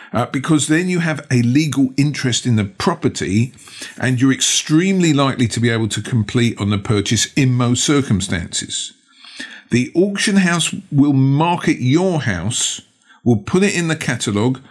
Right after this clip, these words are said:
will proceed with all the processes necessary to sell it once you've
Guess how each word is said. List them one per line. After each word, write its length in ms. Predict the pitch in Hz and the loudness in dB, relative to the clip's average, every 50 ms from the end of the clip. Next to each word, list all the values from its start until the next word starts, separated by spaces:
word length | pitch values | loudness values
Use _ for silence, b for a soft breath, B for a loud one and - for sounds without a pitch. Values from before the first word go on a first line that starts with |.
| B B B | B B B
will 140 | - 104 | 0 0
proceed 840 | 98 - - 117 - - - - - 185 180 180 175 185 202 185 190 B B B B | 0 2 0 0 2 2 0 0 0 2 2 2 2 2 2 0 0 B B B B
with 220 | B 123 131 131 135 | B 2 4 4 4
all 320 | 156 175 190 196 196 196 | 4 2 2 2 0 2
the 380 | 156 175 165 160 175 170 151 B B B B | 2 2 2 2 0 -2 -4 B B B B
processes 760 | - - 170 175 180 165 - - 147 131 - 151 143 127 - | -4 -2 0 2 2 2 0 0 0 0 2 2 2 2 2
necessary 540 | 135 143 139 135 139 127 - 139 135 135 127 | 0 -2 -2 0 -2 0 2 2 2 2 2
to 160 | 127 - - | 0 -2 -4
sell 400 | 113 - - - - 175 - 123 | -2 -2 0 0 0 0 0 0
it 260 | 90 92 120 143 143 - B B B B B B B B B B | -2 -2 -2 -4 -4 -8 B B B B B B B B B B
once 440 | B - 117 143 160 160 160 - - | B 2 2 2 2 0 -4 -6 -2
you've 420 | 170 165 160 160 147 127 - - | 0 2 2 2 2 0 -4 -12